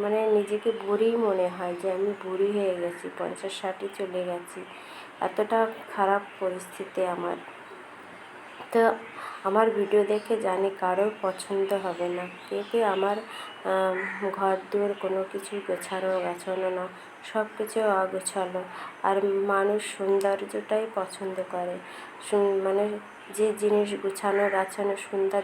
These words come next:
দেখতে সেইগুলোই ভালোবাসে। কিন্তু দেখো আমি তো সুন্দর না, মানে আমি যতগুলো মানুষ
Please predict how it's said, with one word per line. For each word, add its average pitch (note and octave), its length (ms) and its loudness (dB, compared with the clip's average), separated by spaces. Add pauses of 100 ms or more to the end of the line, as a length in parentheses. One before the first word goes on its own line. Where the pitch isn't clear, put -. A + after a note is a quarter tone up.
দেখতে G3 380 -6
সেইগুলোই G3+ 720 -2
ভালোবাসে। F3+ 640 -4 (500)
কিন্তু G#3 240 0
দেখো G#3+ 460 0 (380)
আমি G3+ 320 2
তো A3 100 -2
সুন্দর G3+ 640 0
না, G3+ 180 2 (520)
মানে G#3 360 4
আমি G3 280 4 (760)
যতগুলো G#3+ 760 2
মানুষ G#3 400 2